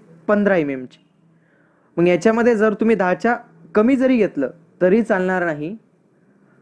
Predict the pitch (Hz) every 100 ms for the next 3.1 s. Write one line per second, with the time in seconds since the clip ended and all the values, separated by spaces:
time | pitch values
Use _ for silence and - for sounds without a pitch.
0 | _ _ - 160 190 202 202 240 233 226
1 | 247 202 214 - 240 170 143 131 - _
2 | _ - 202 247 233 196 190 202 175 180
3 | -